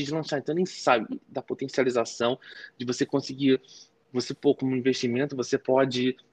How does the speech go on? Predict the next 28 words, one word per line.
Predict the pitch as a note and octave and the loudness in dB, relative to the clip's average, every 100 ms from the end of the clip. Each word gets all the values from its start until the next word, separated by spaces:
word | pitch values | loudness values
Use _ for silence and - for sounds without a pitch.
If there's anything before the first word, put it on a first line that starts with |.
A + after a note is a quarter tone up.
| _ | _
é, | - A#2 A2 G2+ F#2+ - | 2 4 6 4 0 0
é, | G2+ G2+ F#2+ F2+ - _ _ _ - | 0 2 2 0 -6 _ _ _ 4
trazer | C#3 A#2+ C3+ C3+ _ - | 4 6 2 0 _ 2
todos | G3 A3+ G3+ | 4 6 4
os | F#3 - | 2 0
cérebros | - E3+ F#3+ D#3 | 2 4 4 2
da | C3+ | -2
América | C3 C3+ - C3 | -2 -4 -2 -4
Latina, | A#2 - C3+ D3 F#2+ _ | -4 -8 -12 -10 -10 _
porque | - A3+ | -2 2
é | |
muito | G3+ G3 B3+ G#3+ | 2 2 -2 0
mais | G3+ G3+ | 0 0
difícil, | F3+ - D#3 E3+ - B2+ | -2 -8 -8 -8 -8 -4
veja, | A2 - - _ _ _ _ _ _ _ | -4 -4 -18 _ _ _ _ _ _ _
se | - - F3 | -20 -10 -10
pra | D3+ G3 | 0 2
um | |
estudante | G3+ E3+ D3 F#3 A3 - G3 C#3+ B2+ - | 2 0 2 2 2 2 0 0 -10 -18
da | - D3 | 2 2
Colômbia | C#3+ D#3+ C#3+ C3 A#2+ G2 F2+ | 4 4 6 4 0 -4 -2
ou | B2 | 0
do | B2+ | 0
Uruguai, | C3+ C3 A2+ F2 F2+ - - _ | 0 2 4 2 0 -10 -20 _
você | - E3+ | 2 4
vai | F3+ | 6
pro | G3 | 4
Brasil | F3 E3 B2+ A#2 D3+ G#3 | 4 4 4 0 -4 -4